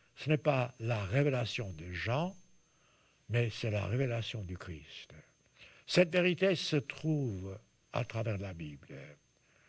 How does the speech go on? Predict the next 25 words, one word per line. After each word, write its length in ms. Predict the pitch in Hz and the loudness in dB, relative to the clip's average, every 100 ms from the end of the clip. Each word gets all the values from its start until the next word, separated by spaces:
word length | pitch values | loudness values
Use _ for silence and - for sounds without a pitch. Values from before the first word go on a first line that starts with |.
| _ _ _ _ _ - | _ _ _ _ _ -8
Dieu 480 | 98 143 175 175 175 - - | 2 4 6 2 -2 -16 -4
parle 540 | 147 139 104 90 85 90 - - _ | 2 4 2 -2 -6 -14 -20 -20 _
par 200 | - 107 | 0 0
ses 120 | - | 0
serviteurs, 680 | 101 104 98 98 113 135 143 127 - - _ - | -2 -2 -2 -2 0 0 -2 -6 -16 -20 _ 2
par 140 | 127 | 4
les 100 | 104 | 4
prophètes, 640 | 98 - 110 135 160 - 160 156 - - - - - - | 0 -4 -2 2 2 2 0 0 -6 -20 -20 -20 -20 -2
et 120 | 139 | 0
tout 220 | 135 - | 2 0
ce 180 | 214 - | 0 2
que 220 | 170 180 | 4 6
les 160 | 170 135 | 6 4
prophètes, 600 | - - 147 - 98 - - | 2 0 0 2 -2 -4 -10
les 100 | 104 | -4
serviteurs 500 | 98 127 113 113 107 | 0 0 0 0 -2
de 120 | 104 | -4
Dieu 320 | 98 98 95 - - | -4 -4 -6 -8 -10
écrivent, 720 | 104 - 135 156 160 131 151 - - - - - - | -10 -6 -4 -2 -2 0 0 -2 -10 -20 -20 -20 -6
c'est 220 | 117 107 | -2 2
toujours 600 | 151 151 151 156 160 135 - - - _ | 4 4 4 4 2 -2 -10 -20 -20 _
l'ins-, 140 | 104 131 | 0 0
sous 440 | - - - - | 0 -8 -4 0
l'inspiration 640 | 151 120 123 110 113 113 | 0 0 -2 0 0 -2
divine. 560 | 101 101 95 90 73 65 | -2 -2 0 -2 -6 -14